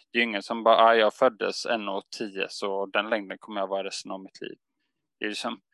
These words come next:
varför skulle man inte kunna lära sig att hantera det mentala och,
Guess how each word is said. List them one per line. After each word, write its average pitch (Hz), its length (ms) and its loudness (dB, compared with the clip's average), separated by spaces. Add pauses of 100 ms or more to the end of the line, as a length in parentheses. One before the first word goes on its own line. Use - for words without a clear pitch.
(200)
varför 123 280 4
skulle 117 300 2
man 120 180 2
inte 120 180 -6
kunna 117 220 2
lära 107 320 6
sig 113 160 0
att 104 60 2
hantera 107 480 0
det 104 100 -4
mentala 95 680 -2
och, - 520 -14